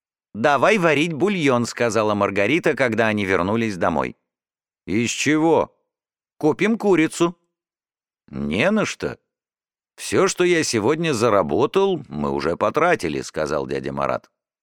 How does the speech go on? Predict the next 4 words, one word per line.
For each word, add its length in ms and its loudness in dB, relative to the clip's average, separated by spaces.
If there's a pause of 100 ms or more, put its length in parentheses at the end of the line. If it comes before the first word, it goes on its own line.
(440)
Маргарита 800 2
решительно 840 0
тряхнула 760 -2
головой. 580 0